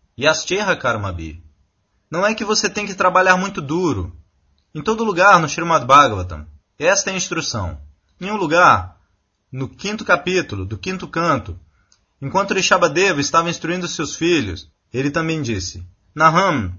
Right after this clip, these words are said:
nayande rodeha bhajandrin loke, kashtankaman arhate vidbhujanje." Srimad Bhagavatam, canto cinco, capítulo cinco, verso um.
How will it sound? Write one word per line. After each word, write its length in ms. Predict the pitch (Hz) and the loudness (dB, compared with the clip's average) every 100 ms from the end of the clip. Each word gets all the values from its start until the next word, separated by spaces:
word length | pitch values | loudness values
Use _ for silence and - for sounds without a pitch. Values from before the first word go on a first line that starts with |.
| _ | _
nayande 560 | 127 135 147 220 233 214 | 0 2 4 2 2 2
rodeha 520 | 180 160 156 147 123 | 2 0 0 0 0
bhajandrin 600 | 104 110 143 180 196 185 | -2 -2 -2 -2 -2 -2
loke, 540 | 165 147 143 110 87 85 _ - | 0 -2 -4 -8 -8 -10 _ -2
kashtankaman 920 | 123 - 190 220 220 175 180 123 - | -2 0 -2 0 0 0 -2 -4 0
arhate 580 | 147 202 208 - 202 190 | 2 4 2 0 -2 -2
vidbhujanje." 920 | 143 120 120 107 113 110 110 117 117 _ _ _ _ _ _ _ _ _ _ | -4 -6 -8 -6 -4 -4 -4 -8 -12 _ _ _ _ _ _ _ _ _ _
Srimad 400 | - 113 107 104 | -10 -6 -6 -4
Bhagavatam, 640 | 110 120 92 90 87 85 _ _ _ _ | -2 -2 -4 -8 -10 -14 _ _ _ _
canto 300 | 95 90 90 | -10 -10 -10
cinco, 520 | - 104 113 135 - | -12 -10 -10 -10 -18
capítulo 520 | - - - 98 98 | -18 -18 -16 -12 -10
cinco, 400 | 92 101 117 120 _ _ - | -10 -10 -12 -14 _ _ -10
verso 340 | 95 101 - | -8 -8 -8
um. 200 | 87 73 | -10 -10